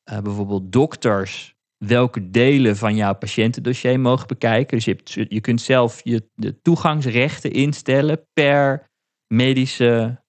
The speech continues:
eh, eh, deel van je dossier. Zodat je bijvoorbeeld als een arts een second opinion wil, ehm, eh, als je wilt dat een arts een second opinion geeft, dat die arts dan niet het, het resultaat of de analyse van de oorspronkelijke arts kan lezen en jij wel. Dat,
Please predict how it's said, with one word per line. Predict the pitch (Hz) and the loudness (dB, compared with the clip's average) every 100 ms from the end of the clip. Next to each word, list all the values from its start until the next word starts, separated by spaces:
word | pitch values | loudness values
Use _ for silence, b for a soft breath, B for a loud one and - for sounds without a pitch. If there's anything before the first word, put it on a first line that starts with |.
| _ | _
eh, | - 117 113 110 | -8 -4 -4 -4
eh, | 110 _ _ 117 117 113 | -6 _ _ -10 -6 -6
deel | 113 104 127 143 | -2 2 4 4
van | 127 123 | 2 0
je | 113 | 2
dossier. | 110 107 - 110 156 226 b _ _ _ _ | 0 -2 0 2 0 -4 b _ _ _ _
Zodat | - 104 | -2 -2
je | 104 | 0
bijvoorbeeld | 101 98 95 95 | 2 2 2 2
als | - 101 | 0 -2
een | 98 | -2
arts | - 104 - | -2 -2 -4
een | 113 | -4
second | 107 101 104 | -4 -2 -4
opinion | 98 107 104 98 98 | -2 2 4 4 2
wil, | 95 95 95 95 | 2 2 2 0
ehm, | 95 95 98 107 - _ | -2 -2 -4 -6 -12 _
eh, | - - 101 101 | -18 -12 -8 -8
als | 98 101 | -4 -2
je | |
wilt | 101 101 | 2 2
dat | 104 104 - | 2 0 -2
een | |
arts | - 107 | -2 -2
een | 107 | -2
second | 107 98 | -2 -4
opinion | 107 110 107 95 | 0 2 2 2
geeft, | - 95 95 - _ _ _ | 0 0 0 -2 _ _ _
dat | - 95 | -4 0
die | 104 110 | 2 2
arts | 107 107 | 0 -2
dan | 101 104 | 0 2
niet | 110 - | 2 0
het, | - - 104 - _ | -6 -8 -10 -12 _
het | - | -4
resultaat | 104 104 101 101 101 104 - | 0 0 0 0 0 0 -8
of | - 110 | -18 -10
de | - | -4
analyse | 98 98 98 | 0 2 0
van | 104 | -2
de | 90 | -2
oorspronkelijke | 98 110 113 - - | 0 0 0 -2 -4
arts | 123 - | -4 -2
kan | 127 113 | 0 2
lezen | 117 113 127 117 - | 4 2 0 -6 -8
en | 107 104 | -2 0
jij | 90 90 | 0 -2
wel. | 90 92 - - | -4 -4 -6 -10
Dat, | 110 | -14